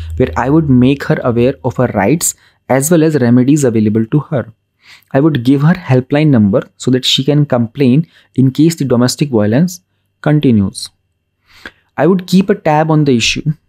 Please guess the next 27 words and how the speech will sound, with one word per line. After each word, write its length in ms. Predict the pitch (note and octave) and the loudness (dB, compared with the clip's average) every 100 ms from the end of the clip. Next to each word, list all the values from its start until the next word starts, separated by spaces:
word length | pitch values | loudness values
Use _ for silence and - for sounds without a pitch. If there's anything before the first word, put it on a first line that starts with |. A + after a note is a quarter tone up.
| _ _ _ _ - | _ _ _ _ -2
And 240 | C#3 D3+ | 0 2
in 80 | D3 C#3+ | 0 2
case 320 | F3 D#3+ - | 0 0 -2
there 200 | - D3 | 0 0
is 120 | D#3 C#3+ B2+ | 2 2 4
no 60 | D#3+ | 2
change 360 | E3+ D#3 D3+ D3 | 0 0 0 0
in 80 | |
the 100 | C#3+ C3 | -2 0
behavior 380 | A#2+ B2 C#3+ C3 | 0 2 0 0
of 40 | B2+ | 0
my 160 | A#2 | -2
boss, 200 | G#2+ A2 D3 _ _ _ A#2+ | 0 -2 -4 _ _ _ -4
then 180 | D#3 | 0
I 160 | F#3 C#3+ | 2 2
would 240 | C#3+ C3 | 2 0
report 320 | B2 B2 A#2+ A#2+ | 0 0 0 0
the 40 | |
matter 420 | A2+ G#2 G#2 G#2+ | -2 -2 -8 -2
to 80 | G3 - - | -2 -2 -8
authorities। 480 | - A2 G2 G2+ B2 | -2 -2 -2 -4 0
यानी 140 | D3+ | 2
कि 60 | F3+ | 0
उसको 200 | - G#3+ | -2 -6
पूरा 260 | - D#3+ | 0 0
संभलने 580 | F3+ D3 B2 B2+ C3+ D3+ | 0 0 2 4 2 0
का 280 | C#3+ C3 | 0 -4